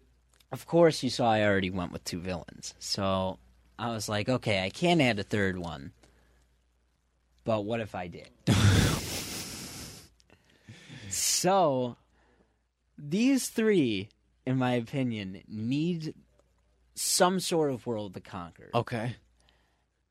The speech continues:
Speaker 1: And if they,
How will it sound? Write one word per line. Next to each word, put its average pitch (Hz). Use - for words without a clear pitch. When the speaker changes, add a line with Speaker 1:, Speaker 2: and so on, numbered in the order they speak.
Speaker 1:
And 123
if -
they, 170